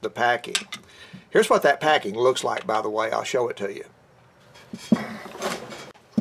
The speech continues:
This is pump packing. I don't know how old this roll is.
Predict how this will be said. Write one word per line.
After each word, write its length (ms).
This 240
is 80
pump 360
packing. 500
I 140
don't 120
know 100
how 260
old 220
this 180
roll 320
is. 440